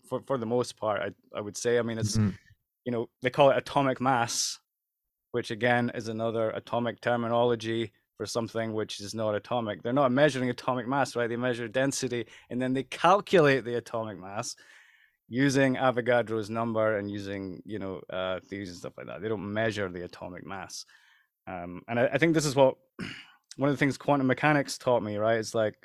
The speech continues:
Speaker 1: um, there's things in physics called observables, right? Which is things you can actually observe.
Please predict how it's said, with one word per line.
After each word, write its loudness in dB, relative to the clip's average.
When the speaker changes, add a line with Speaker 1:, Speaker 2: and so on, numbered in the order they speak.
Speaker 1:
um, -4
there's -4
things 0
in 0
physics 0
called 0
observables, 0
right? 0
Which -4
is -6
things 2
you 0
can 0
actually 2
observe. 4